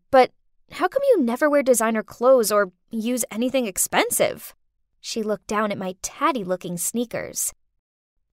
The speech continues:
"I see why it might seem a little peculiar, but you see, I dress this way because my parents value the importance of being humble. That's also how I live. Goodness is better than beauty, right?"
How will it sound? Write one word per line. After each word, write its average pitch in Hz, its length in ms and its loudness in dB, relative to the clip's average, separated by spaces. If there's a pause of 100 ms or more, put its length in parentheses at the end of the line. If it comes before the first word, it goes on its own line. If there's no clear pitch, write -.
(120)
"I 403 240 -4
see 539 260 -2
why 427 160 0
it 339 140 -2
might 269 200 -2
seem 277 280 -4
a 247 40 -2
little 214 200 -2
peculiar, 208 840 0 (360)
but 302 240 0
you 359 100 0
see, 370 360 0 (400)
I 330 60 -2
dress 240 300 -4
this - 260 -6
way 359 380 0 (160)
because 311 280 -8
my 294 120 -2
parents 339 440 -6
value 247 520 -2
the 214 100 -6
importance 214 520 -4
of 190 80 -8
being 190 200 -4
humble. 247 500 -2 (760)
That's 320 180 0
also 349 280 4
how 262 180 4
I 302 160 4
live. 160 340 -2 (480)
Goodness 440 500 -2
is 254 200 -6 (100)
better 294 260 0
than 214 200 -4
beauty, 208 500 -4 (180)
right?" 226 520 -6